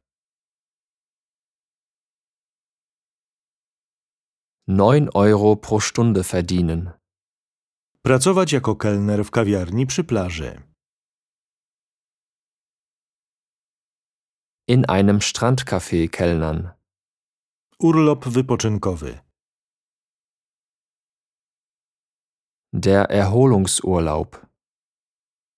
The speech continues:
Speaker 2: Kolega ze szkoły.
Speaker 1: Der Mitschüler.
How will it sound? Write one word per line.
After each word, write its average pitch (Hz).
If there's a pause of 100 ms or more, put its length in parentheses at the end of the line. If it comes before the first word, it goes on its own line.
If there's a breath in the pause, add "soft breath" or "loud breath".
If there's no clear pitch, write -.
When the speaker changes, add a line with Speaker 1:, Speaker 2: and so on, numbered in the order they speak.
(140)
Speaker 2:
Kolega 104
ze 98
szkoły. 92 (2750)
Speaker 1:
Der 90
Mitschüler. 87